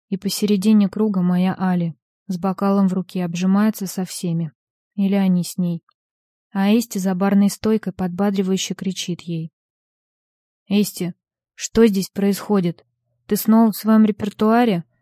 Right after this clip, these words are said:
Думал, тебе нравится Али, а ты решила напоить её и испортить наши отношения».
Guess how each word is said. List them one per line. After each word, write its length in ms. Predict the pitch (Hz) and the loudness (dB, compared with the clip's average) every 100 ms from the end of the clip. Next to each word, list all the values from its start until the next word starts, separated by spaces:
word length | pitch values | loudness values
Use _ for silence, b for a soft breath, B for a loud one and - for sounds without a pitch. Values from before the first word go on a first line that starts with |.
| _ _ _ _ | _ _ _ _
Думал, 340 | 190 226 233 | 2 6 6
тебе 280 | 226 220 226 | 4 2 4
нравится 600 | 233 220 214 190 - 185 180 | 4 4 0 -2 -4 -2 -2
Али, 240 | 175 170 _ _ _ | -2 -6 _ _ _
а 140 | 190 | -6
ты 120 | 185 | 2
решила 400 | 220 220 - 214 | 2 4 2 4
напоить 560 | 208 208 214 214 226 - | 4 4 2 0 0 -2
её 200 | 190 180 | -2 -2
и 140 | - | -2
испортить 480 | 190 - 202 190 202 | -4 -4 -6 -4 0
наши 280 | 202 196 - | 2 2 0
отношения». 760 | 190 202 202 - 185 175 165 | 0 0 0 0 0 2 0